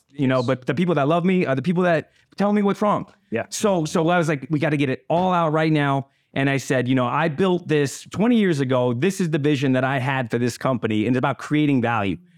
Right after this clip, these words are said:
Speaker 1: Like we, I wanna create value in people's lives, investors' lives, our tenants' lives, and our employees' lives." You know what I mean? And this is the arena that you live in. Like you're, th-, you're not a spectator. You, you, this isn't social media or watching a movie.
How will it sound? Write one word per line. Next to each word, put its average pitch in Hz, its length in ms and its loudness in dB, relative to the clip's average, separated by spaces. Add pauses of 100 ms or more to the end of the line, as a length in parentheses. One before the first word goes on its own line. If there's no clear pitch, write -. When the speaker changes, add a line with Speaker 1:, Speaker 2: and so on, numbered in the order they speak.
(100)
Speaker 1:
Like 139 160 -2
we, 202 280 0 (180)
I 143 60 -2
wanna 202 160 0
create 180 240 0
value 151 340 2
in 135 60 0
people's 143 340 0
lives, 110 360 -2
investors' 151 640 0
lives, 170 480 0 (200)
our 101 100 -4
tenants' 185 440 -2
lives, 147 520 0 (260)
and 135 160 0
our 135 140 2
employees' 135 480 0
lives." 92 400 -4
You 123 100 2
know 127 100 2
what 135 100 2
I 139 60 2
mean? 156 200 2
And 139 240 0
this 202 160 0
is 208 120 0
the 208 180 2
arena 180 300 2
that 160 140 0
you 175 140 2
live 175 200 2
in. 110 140 0
Like 127 200 -2 (300)
you're, 196 180 0
th-, 196 220 -2 (120)
you're 185 180 2
not 214 180 2
a 185 40 -2
spectator. 160 540 -2
You, 147 160 2
you, 180 220 0
this 170 200 -2
isn't 202 260 0 (220)
social 202 340 0
media 180 340 2
or 139 140 0
watching 180 400 0
a 175 40 2
movie. 165 460 0